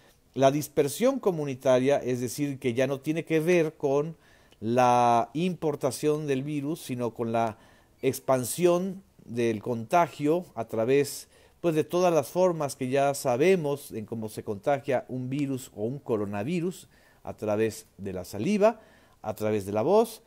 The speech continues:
a través de los restos de virus que pueden estar en las manos. En fin,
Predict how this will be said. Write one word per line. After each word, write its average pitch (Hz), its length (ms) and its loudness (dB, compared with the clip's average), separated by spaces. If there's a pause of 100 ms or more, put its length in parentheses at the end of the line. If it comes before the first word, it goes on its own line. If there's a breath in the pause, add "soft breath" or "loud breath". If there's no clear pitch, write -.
(440 soft breath)
a 139 160 0
través 131 580 4
de 113 200 -2
los 117 200 0
restos 165 680 0
de 104 540 -2
virus 202 360 -2
que 120 100 -8
pueden 131 240 -2
estar 120 260 -2
en 113 120 -4
las 98 180 -4
manos. 180 560 0 (600 soft breath)
En 131 320 4
fin, 233 340 2